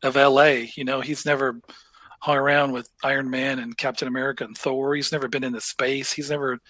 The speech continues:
been to these other dimensions. So I liked him being sort of the,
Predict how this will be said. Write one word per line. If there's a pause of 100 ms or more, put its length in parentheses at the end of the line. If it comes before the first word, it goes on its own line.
(480)
been
to
these
other
dimensions.
So (600)
I
liked
him
being
sort
of
the,